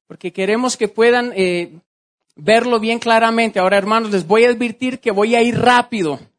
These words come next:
Por eso tienen ustedes muchas notas para que lo puedan repasar. Tienen los versículos,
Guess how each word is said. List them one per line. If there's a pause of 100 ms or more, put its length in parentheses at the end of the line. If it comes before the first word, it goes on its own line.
(640)
Por
eso
tienen
ustedes
muchas
notas (240)
para
que
lo
puedan
repasar.
Tienen
los
versículos,